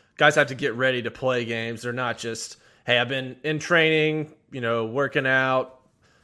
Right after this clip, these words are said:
for months and months, working up to this point." It's like, "Boom, I have to hit the ground running." So I gotta get my reps in at game speed. There's not really time to mess around or experiment or anything like that. It's time to hit the,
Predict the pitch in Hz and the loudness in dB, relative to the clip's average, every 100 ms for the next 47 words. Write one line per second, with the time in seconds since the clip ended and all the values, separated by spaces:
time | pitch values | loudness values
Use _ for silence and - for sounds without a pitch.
0 | _ _ - 131 120 113 110 131 139 135 | _ _ -6 -2 0 -2 -4 -2 0 -2
1 | 131 123 123 123 127 131 151 135 127 123 | -6 -2 -2 -4 -4 0 0 0 -2 -2
2 | 120 117 - 123 120 117 117 113 131 123 | -4 -6 -4 -4 -4 -2 -4 -2 -4 -2
3 | 117 131 123 123 110 117 110 113 120 117 | -2 -2 -2 -6 -8 -8 -6 -4 -4 -6
4 | 110 - 110 110 - - _ _ - 170 | -8 -6 -4 -4 -6 -18 _ _ 0 4
5 | 165 156 143 135 135 135 - 135 123 120 | 4 4 4 2 2 -2 -4 -2 -2 -2
6 | 127 127 127 - 117 113 117 120 131 117 | -2 -4 -4 -6 -6 -4 -6 -6 -6 -4
7 | 123 113 113 120 117 110 107 104 - _ | -4 -4 -4 -6 -6 -6 -6 -6 -12 _
8 | _ _ - 143 139 127 123 120 120 107 | _ _ -6 -6 -4 -2 0 0 -2 -6
9 | - - 123 117 113 110 110 107 113 113 | -8 -6 -2 -2 -2 -4 -4 -6 -6 -6
10 | 113 107 107 107 107 - 117 110 120 - | -8 -8 -6 -6 -6 -6 -8 -8 -10 -6
11 | 113 104 | -6 -6